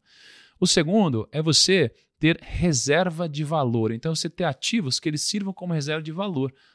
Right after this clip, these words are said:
Ativos que eles, de fato, se valorizem com o tempo, tá? Depois, você tem uma, um A de aportes, tá? Então, A de, de constância de investimentos. A constância vai te fazer crescer o tempo todo.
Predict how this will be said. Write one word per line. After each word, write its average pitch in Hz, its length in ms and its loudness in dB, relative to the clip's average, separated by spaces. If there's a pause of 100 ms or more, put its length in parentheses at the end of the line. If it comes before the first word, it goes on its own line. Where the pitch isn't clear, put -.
Ativos 143 280 -2
que - 80 0
eles, 151 240 -2
de 131 120 -10
fato, 156 280 -4
se - 160 -14
valorizem 156 520 -6
com 139 200 -4
o 120 60 0
tempo, 110 400 -2 (220)
tá? - 240 -6 (440)
Depois, 175 380 2
você 143 240 -2
tem 170 340 -4 (160)
uma, 156 400 -4
um 131 280 -4
A 170 200 -2
de 123 320 -10
aportes, - 1000 -6 (180)
tá? 120 180 -4
Então, 123 260 -6
A 135 60 -2
de, 156 140 -2 (160)
de 123 100 -6
constância 170 920 -2
de 110 100 -8
investimentos. 104 680 -4
A 120 100 -2
constância 160 500 -4
vai 139 120 -4
te - 80 -10
fazer 113 200 -4
crescer 110 300 -8
o 110 80 -6
tempo 110 260 -8
todo. 107 280 -4